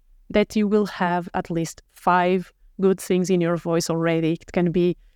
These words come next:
you know, the voice projection, can be the clarity, can be the intonation, can be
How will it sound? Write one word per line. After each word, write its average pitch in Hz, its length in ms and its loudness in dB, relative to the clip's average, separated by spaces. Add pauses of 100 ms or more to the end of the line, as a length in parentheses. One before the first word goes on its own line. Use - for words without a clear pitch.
(160)
you 180 100 -2
know, 165 120 0
the 165 80 0
voice 156 240 -2
projection, 247 640 2
can 208 140 -2
be 180 100 -2
the 165 120 -4
clarity, 240 680 -2
can 185 220 -4
be 170 100 -2
the 160 80 -2
intonation, 240 760 0
can 190 220 0
be 180 240 2